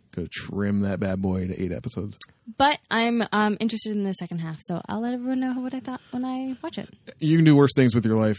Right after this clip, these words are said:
Speaker 1: than chilling with Kristen Ritter for thirteen hours
Speaker 2: Yeah.
Speaker 1: as the best character Marvel has going right now.
Speaker 2: Yep.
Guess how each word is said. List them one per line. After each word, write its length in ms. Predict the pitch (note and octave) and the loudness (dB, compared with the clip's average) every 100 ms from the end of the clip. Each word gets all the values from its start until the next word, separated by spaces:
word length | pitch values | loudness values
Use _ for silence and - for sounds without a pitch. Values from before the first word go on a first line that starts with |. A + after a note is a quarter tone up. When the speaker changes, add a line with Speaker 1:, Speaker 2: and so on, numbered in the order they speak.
| - | 2
Speaker 1:
than 340 | A2 G2 G2+ | 2 2 0
chilling 300 | - A2 G2+ | 0 2 2
with 100 | G2 - _ | 0 -4 _
Kristen 320 | - G#2 F#2 | -4 -4 0
Ritter 200 | F#2 F2+ | -2 -2
for 360 | F2 F2 F2+ F#2+ - _ - _ | -4 -4 -4 -6 -12 _ -20 _
thirteen 280 | G#2+ F#2 F#2+ | -4 -2 -2
hours 380 | F2 F2 G2 - _ | -2 -4 -6 -10 _
Speaker 2:
Yeah. 200 | B3 C4 | -4 -4
Speaker 1:
as 140 | F2 - | -4 -4
the 140 | G2 | -6
best 260 | G2+ - - | -4 -6 -6
character 420 | F#2 D#2+ F2 F#2+ - | -8 -6 -6 -6 -6
Marvel 260 | F2+ F2 | -6 -4
has 220 | G2 F#2 F#2+ - _ | -4 -4 -8 -14 _
going 240 | G2+ F2 F#2 | -8 -6 -4
right 120 | F#2 | -4
now. 160 | F#2+ G2+ _ _ - | -6 -8 _ _ -10
Speaker 2:
Yep. 180 | G#3 | -10